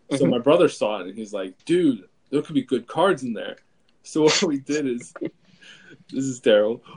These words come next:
Speaker 1: We opened the packages. We took out the good cards. We put crappy cards back into the packages. Then we taped them.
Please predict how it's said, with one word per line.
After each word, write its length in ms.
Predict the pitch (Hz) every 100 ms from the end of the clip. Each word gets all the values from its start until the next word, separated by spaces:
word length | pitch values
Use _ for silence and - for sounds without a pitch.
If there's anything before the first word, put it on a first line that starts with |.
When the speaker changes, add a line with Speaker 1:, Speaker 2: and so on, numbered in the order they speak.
| -
Speaker 1:
We 160 | 139 135
opened 380 | 139 156 185 180
the 100 | 143
packages. 840 | 151 127 135 123 98 90 - - _ _
We 80 | 131
took 200 | 170 170
out 160 | 170
the 80 | 160
good 300 | 139 135 139
cards. 440 | - 110 107 113 - _ _
We 80 | 131
put 260 | 160 160 _ _ -
crappy 420 | - 160 160 160
cards 360 | 156 131 127
back 280 | 131 123 123
into 240 | 135 135 135
the 100 | 120
packages. 520 | 113 104 107 110 101 - -
Then 160 | - 196
we 140 | 262
taped 680 | 226 - - - 185 - _
them. 300 | 117 87 90